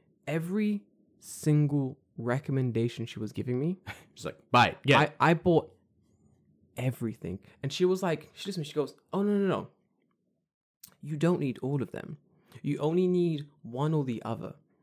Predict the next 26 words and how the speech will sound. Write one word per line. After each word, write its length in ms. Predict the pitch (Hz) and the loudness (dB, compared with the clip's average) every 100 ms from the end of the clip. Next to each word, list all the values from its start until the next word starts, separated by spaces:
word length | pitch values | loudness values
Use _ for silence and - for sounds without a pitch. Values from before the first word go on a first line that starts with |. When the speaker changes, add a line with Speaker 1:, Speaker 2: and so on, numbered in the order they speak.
| - | -10
Speaker 1:
is 120 | 127 120 | -8 -4
what 120 | 107 | -4
I'm 140 | 104 | -4
saying. 260 | - 110 117 | -6 -6 -6
She's 180 | 156 160 | -4 0
like, 140 | 135 | 4
Speaker 2:
Right, 260 | 101 87 82 | 4 2 0
right. 140 | 78 | -2
Speaker 1:
she's 100 | 80 | -2
like, 140 | 285 277 | -2 0
"Oh, 140 | 269 - - | -2 -4 -6
either 260 | 262 294 294 | 0 2 2
one's 360 | 269 277 240 | 2 2 2
okay." 480 | 220 214 247 180 - | 2 0 0 2 2
And 100 | 135 | 0
I, 120 | 135 - | -2 0
I 60 | 160 | 0
look 140 | - | 2
at 60 | 135 | 0
her 80 | |
and 80 | 113 | -2
I 80 | 117 | -2
go, 300 | 120 110 110 _ - _ _ _ - _ _ _ _ _ _ _ 127 | 0 -2 -4 _ -20 _ _ _ -20 _ _ _ _ _ _ _ -2
"This 200 | 170 220 | 2 4
is 120 | 139 | 4
war. 520 | 107 110 143 87 147 | 2 2 2 2 -2